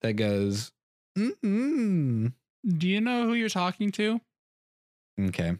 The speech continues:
Speaker 1: Well, we're gonna look that up as, as a finale thing. I have to show you that.
Speaker 2: <laughs>
Speaker 1: Um,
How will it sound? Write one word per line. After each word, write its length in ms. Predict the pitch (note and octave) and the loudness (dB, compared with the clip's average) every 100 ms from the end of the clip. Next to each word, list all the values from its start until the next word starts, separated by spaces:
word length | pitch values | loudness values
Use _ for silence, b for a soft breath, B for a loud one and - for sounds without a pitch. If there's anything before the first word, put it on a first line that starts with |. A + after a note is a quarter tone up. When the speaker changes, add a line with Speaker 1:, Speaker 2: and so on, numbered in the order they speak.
| - | -4
Speaker 1:
Well, 180 | G#2 G2 | -2 0
we're 120 | A2 | 0
gonna 140 | A#2 | 0
look 160 | G#2+ G2 | 0 0
that 120 | G2 | 0
up 180 | F#2 F#2 | 0 0
as, 200 | F#2+ F#2 | -2 0
as 180 | F#2+ F2+ | -2 -2
a 60 | |
finale 380 | - F2+ F2 E2+ | -2 0 0 0
thing. 200 | - F2 | -2 -2
I 80 | F2+ | -2
have 200 | G2+ F#2 | -2 -4
to 80 | - | -2
show 140 | - | -2
you 100 | E2+ | -2
that. 240 | E2+ E2+ - _ _ _ _ _ - | -2 -4 -8 _ _ _ _ _ -2
Speaker 2:
<laughs> 640 | D#3+ - A3+ - G#3+ F#3 - G#3 | -2 0 -2 -2 -2 -2 -4 -4
Speaker 1:
Um, 1000 | C#3 A2 G#2+ G#2+ G#2 G2+ G2 F#2+ F#2+ | 0 2 2 2 2 2 2 2 0